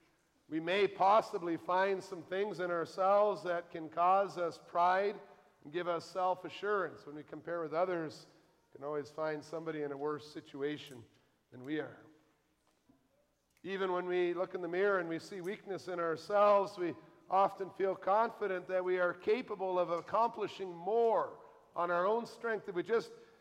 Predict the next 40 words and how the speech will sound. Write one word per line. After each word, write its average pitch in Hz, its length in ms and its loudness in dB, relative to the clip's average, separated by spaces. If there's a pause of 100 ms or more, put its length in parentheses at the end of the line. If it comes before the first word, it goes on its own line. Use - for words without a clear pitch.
(120)
had 190 380 4 (380)
some 180 100 -12
more 175 180 0
time. 196 440 0 (280)
Maybe 208 220 0
even 208 340 -2 (180)
you 190 100 -14
tell, 208 280 2
maybe 208 240 0
even, 202 300 -6 (840)
maybe 208 220 0
you 208 180 -4
even 208 380 -4
tell 240 340 6
God 185 460 4
that 175 220 -2
you 202 80 -10
will 185 100 -4
try 240 460 2
to - 160 -8
do 214 140 -10
better. 196 280 2
"God, 214 260 2
I, 214 160 2
I'm 214 80 -6
gonna, 208 220 -4 (300)
I'm 202 80 -10
gonna 202 140 -8
try 233 440 2
to - 140 -10
be 202 100 -12
more, 208 240 -10 (500)
do 240 140 -10
more. 226 360 2
I, 202 120 2
I 202 40 0
wanna 220 200 0
prove 262 580 -6
my 208 200 4
worth, 220 420 -2